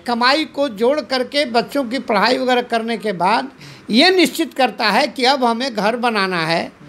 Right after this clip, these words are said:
या क्या करना है, उसकी planning दो सालों में करता है और तीन साल में उसको मूर्त रूप देता है, ताकि हम अपने ज़िंदगी retirement के बाद हम कहाँ रहेंगे। अगर quarter नहीं खरीदा है, बिक्री में नहीं खरीदा है, apartment नहीं खरीदा है,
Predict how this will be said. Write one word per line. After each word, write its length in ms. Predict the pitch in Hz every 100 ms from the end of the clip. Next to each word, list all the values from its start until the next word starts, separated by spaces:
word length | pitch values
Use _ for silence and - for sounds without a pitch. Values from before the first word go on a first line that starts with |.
| - - 240
या 180 | 262 311
क्या 260 | 277 254
करना 460 | 269 247 220 214 180
है, 240 | 175 233
उसकी 340 | - 247 - 320
planning 520 | - 220 240 320 262
दो 140 | 240
सालों 300 | 233 208 202
में 140 | 175 165
करता 320 | 175 143 170
है 300 | 180 254 - - - -
और 160 | 277
तीन 400 | 269 - 349 392
साल 300 | - 269 262
में 120 | 254 311
उसको 360 | 277 - 285
मूर्त 340 | 233 302 359 285
रूप 220 | 254 208
देता 280 | 190 190 151
है, 220 | 127 - - - - - -
ताकि 500 | 226 - 330 370 466 - _ -
हम 180 | - 311
अपने 580 | 269 247 247 302 339 320 156
ज़िंदगी 400 | 208 254 285 320
retirement 580 | 262 240 226 226 214
के 100 | 220
बाद 280 | 196 226 277
हम 180 | 226 247
कहाँ 360 | - 220 294 311
रहेंगे। 540 | 226 202 190 233 - - - -
अगर 260 | 226 254 339
quarter 400 | 339 277 220 269
नहीं 280 | 233 220 294
खरीदा 420 | 226 226 208 196
है, 280 | 190 233 196
बिक्री 280 | 220 240 240
में 160 | 220
नहीं 220 | 196 220
खरीदा 380 | 240 214 208 202
है, 120 | 208
apartment 480 | 220 202 185 220 185
नहीं 160 | 190 247
खरीदा 360 | 214 202 190
है, 320 | 180 185 202